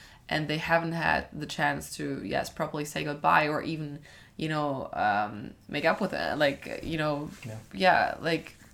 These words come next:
Speaker 1: be on good terms with them again. Um, I think it's also important that you don't, like, if that ha-, has happened to you, like, you have to just kinda forgive yourself, right? Because you,
Speaker 2: Yes.
Speaker 1: if you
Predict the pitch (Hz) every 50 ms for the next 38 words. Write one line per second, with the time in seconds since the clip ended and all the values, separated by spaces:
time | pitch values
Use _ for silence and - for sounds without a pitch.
0 | - - 175 170 165 160 160 156 156 - 180 180 185 202 - 185 - 160 147 143
1 | 139 139 143 143 143 143 147 - - - - - - - - - - - 151 151
2 | 147 143 135 135 135 131 131 - - - - - - - - - - 165 165 185
3 | 190 202 196 - 92 160 156 - 160 160 151 - 160 147 143 147 147 143 143 143
4 | 139 - - - - - - - - - - 147 143 139 - - 151 156 160 147
5 | 139 - 147 139 139 139 139 147 143 143 - 160 151 151 160 156 156 156 156 151
6 | 156 156 156 - - 156 156 143 - 156 156 160 156 - - 156 - 139 139 135
7 | - - - - - - - - - - - 160 151 151 156 - 165 160 - -
8 | - 160 160 - - - - - 170 - - 151 - - - - - - - -
9 | - - - - - - - - - - - - 170 165 - - 160 160 160 160
10 | - - - - - 160 156 156 - 170 160 156 151 135 147 - - - 175 196
11 | - - - - - - - - 202 196 175 160 - 170 160 156 170 170 160 156
12 | - - - 165 165 - 170 170 175 190 202 220 226 226 220